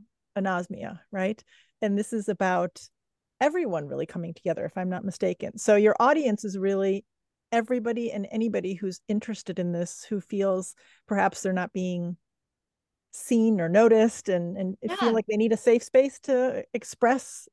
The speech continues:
Speaker 1: their relationship with smell and
Speaker 2: Ex-
Speaker 1: taste.
Speaker 2: Exactly. We're looking to, we really, it's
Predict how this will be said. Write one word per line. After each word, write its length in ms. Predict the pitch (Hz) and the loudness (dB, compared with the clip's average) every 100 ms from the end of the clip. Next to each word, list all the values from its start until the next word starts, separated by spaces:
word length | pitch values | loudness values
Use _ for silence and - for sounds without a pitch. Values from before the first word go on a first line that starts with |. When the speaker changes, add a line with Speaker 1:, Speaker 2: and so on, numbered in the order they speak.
| _ | _
Speaker 1:
their 200 | 196 254 | 6 6
relationship 680 | 254 220 196 202 185 175 - | 8 4 0 -6 -6 -6 -4
with 240 | 170 170 _ _ | -6 -6 _ _
smell 260 | - 196 165 | -6 -4 -2
and 80 | - | -4
Speaker 2:
Ex- 80 | - - | -6 -10
Speaker 1:
taste. 260 | - - _ _ - | -16 -20 _ _ -20
Speaker 2:
Exactly. 640 | - 262 294 - 185 151 | -10 -6 -4 -2 -2 0
We're 220 | 185 220 | 0 2
looking 480 | 247 277 294 294 277 | 2 2 4 4 2
to, 240 | - 247 - | -2 -8 -6
we 220 | 220 247 | -6 -4
really, 580 | 214 214 277 277 285 277 | -2 2 4 4 2 2
it's 160 | 240 | -2